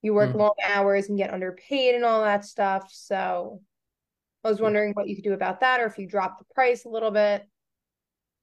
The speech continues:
Speaker 2: Gotcha. I hear you. Most of our clients pay in full. Uh, do you not have the whole thing?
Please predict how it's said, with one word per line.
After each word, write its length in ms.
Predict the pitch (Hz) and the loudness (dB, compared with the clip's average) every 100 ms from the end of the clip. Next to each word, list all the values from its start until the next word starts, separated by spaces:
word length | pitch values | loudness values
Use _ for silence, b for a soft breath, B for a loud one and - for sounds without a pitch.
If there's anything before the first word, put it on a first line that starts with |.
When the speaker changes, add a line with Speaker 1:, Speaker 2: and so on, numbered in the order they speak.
| _ _ _ _ _ | _ _ _ _ _
Speaker 2:
Gotcha. 380 | 131 101 110 113 | -6 -6 -10 -14
I 60 | 117 | -8
hear 140 | 127 | -6
you. 100 | 127 | -4
Most 220 | 131 196 | -4 -4
of 60 | 262 | -4
our 80 | 226 | -4
clients 320 | - 151 131 | -4 -4 -6
pay 180 | 131 123 | -6 -6
in 120 | 117 | -6
full. 400 | 117 135 175 175 _ - | -4 -4 -4 -10 _ -12
Uh, 200 | 120 117 | -8 -8
do 120 | 127 | -6
you 40 | |
not 180 | 127 127 | -6 -6
have 180 | 143 131 | -8 -6
the 80 | 156 | -6
whole 120 | 165 | -6
thing? 360 | 165 208 208 | -6 -10 -12